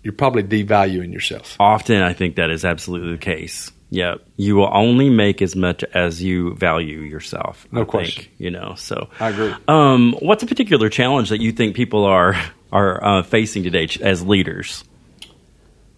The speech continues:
Speaker 1: Um, I think that people face a challenge of not understanding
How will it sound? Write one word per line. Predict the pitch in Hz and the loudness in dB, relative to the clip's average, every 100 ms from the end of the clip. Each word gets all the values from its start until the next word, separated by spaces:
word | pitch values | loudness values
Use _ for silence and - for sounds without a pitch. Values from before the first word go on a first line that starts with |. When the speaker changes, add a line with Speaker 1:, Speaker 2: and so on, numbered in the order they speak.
| _ | _
Speaker 1:
Um, | 165 175 175 165 160 - | 4 6 4 2 -6 0
I | 160 | 0
think | 156 - 214 214 | 0 0 0 0
that | 165 - | -6 0
people | 196 196 175 | -2 2 -2
face | 160 165 165 160 | 0 2 2 2
a | 139 | -4
challenge | 139 - 151 156 151 147 - | -2 2 2 2 -2 -4 -8
of | - 127 123 120 117 113 - - - - - - - _ _ _ _ _ _ _ _ _ _ _ _ - | -2 4 4 4 2 -2 -12 -20 -20 -18 -14 -14 -14 _ _ _ _ _ _ _ _ _ _ _ _ -12
not | 131 131 147 160 143 | -6 2 4 2 0
understanding | 143 135 127 - 135 127 113 107 104 110 | 0 2 0 0 -2 -2 -2 -4 -8 -10